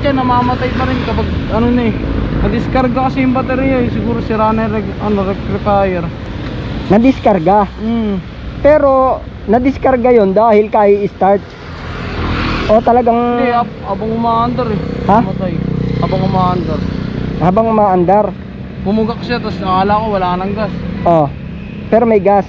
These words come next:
Speaker 1: May gas kasi yung dirito yung meter, ang haba eh. Tas pagka ano, hindi na umis-,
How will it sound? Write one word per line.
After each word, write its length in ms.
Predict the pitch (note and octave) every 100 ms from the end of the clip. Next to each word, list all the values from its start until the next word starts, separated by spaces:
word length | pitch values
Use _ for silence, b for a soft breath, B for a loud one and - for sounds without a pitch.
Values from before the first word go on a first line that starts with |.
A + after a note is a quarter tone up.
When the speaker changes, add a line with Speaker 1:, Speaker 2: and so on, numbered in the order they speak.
| -
Speaker 1:
May 140 | A#3+
gas 300 | G#3+ B3 A#3
kasi 300 | - A#3 B3
yung 240 | G#3+ G3 F#3+
dirito 400 | G#3 G#3 G#3 A#3
yung 260 | G#3 F#3+
meter, 320 | F#3 F#3 F3+ G3+
ang 140 | F3+
haba 480 | E3 E3 D#3+ F#3+ D#3
eh. 80 | C#3+ - - - - - - -
Tas 160 | - -
pagka 280 | F3+ E3 G3+ G#3
ano, 120 | F#3 E3+
hindi 180 | F3+ A3
na 120 | A#3+
umis-, 300 | G#3+ A3 G#3+